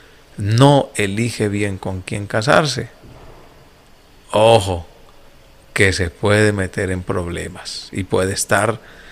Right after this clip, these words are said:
después renegando, después puede estar diciendo, "Y bueno, ¿y ya qué hago? ¿Y ya qué tengo que hacer?". Aguantarse, porque ¿qué más?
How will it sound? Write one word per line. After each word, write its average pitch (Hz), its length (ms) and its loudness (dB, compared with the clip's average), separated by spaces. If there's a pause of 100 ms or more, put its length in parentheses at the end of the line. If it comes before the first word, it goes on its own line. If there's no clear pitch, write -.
(200)
después 107 720 -2 (120)
renegando, 113 1080 0 (540)
después 98 400 -2
puede 101 140 -2
estar 95 240 -2
diciendo, 113 800 0 (260)
"Y 101 120 -6
bueno, 123 300 2
¿y 110 160 -2
ya - 200 2
qué 131 180 0
hago? 127 380 2 (800)
¿Y 101 60 -2
ya - 280 2
qué 131 160 2
tengo 123 400 2
que - 80 0
hacer?". 131 320 0 (120)
Aguantarse, 95 840 -2
porque 95 340 -6
¿qué - 140 -8
más? - 300 -16